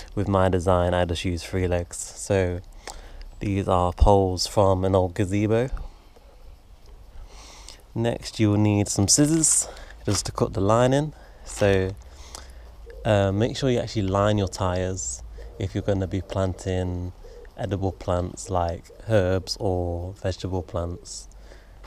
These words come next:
That will just stop the, um, chemicals leaking from the tire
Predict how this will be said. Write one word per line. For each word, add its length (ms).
That 160
will 120
just 260
stop 420
the, 220
um, 500
chemicals 560
leaking 380
from 280
the 120
tire 440